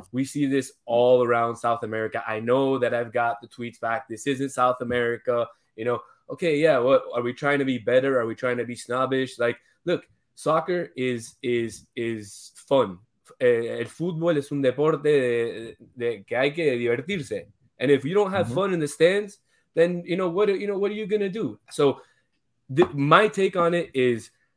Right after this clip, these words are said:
Speaker 1: uh, I back the fans. Um, I think this was, unfortunately, uh,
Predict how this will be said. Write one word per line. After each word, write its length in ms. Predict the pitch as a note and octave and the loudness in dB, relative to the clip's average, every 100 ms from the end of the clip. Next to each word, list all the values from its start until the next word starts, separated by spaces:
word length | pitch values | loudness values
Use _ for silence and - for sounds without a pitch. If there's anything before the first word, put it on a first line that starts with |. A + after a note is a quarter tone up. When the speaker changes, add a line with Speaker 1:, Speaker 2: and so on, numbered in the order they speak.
| _ _ | _ _
Speaker 1:
uh, 360 | - A#2+ A2+ G#2 - | 0 4 6 4 0
I 140 | - C3+ | 2 2
back 340 | A#2+ A#2+ B2+ C#3 | 4 2 2 0
the 60 | |
fans. 520 | - B2 B2 D#3 - _ _ _ _ | 2 2 2 -4 -16 _ _ _ _
Um, 340 | B2 A#2 A2+ A2 | 0 2 2 -2
I 100 | A2+ | -4
think 280 | - C3 B2 | -2 -4 -2
this 260 | A#2+ A#2 A2+ | -6 -6 -6
was, 800 | A2+ A2+ A2 A2 G#2+ - - - - | -2 0 0 -2 -8 -16 -18 -20 -10
unfortunately, 1120 | A2+ - A#2+ B2 B2+ B2 A#2+ B2 A#2+ A#2 - | -10 -2 0 0 -2 -4 -2 -2 -2 -6 -6
uh, 480 | A#2+ A2 G#2+ G#2 G#2 | -2 2 2 2 0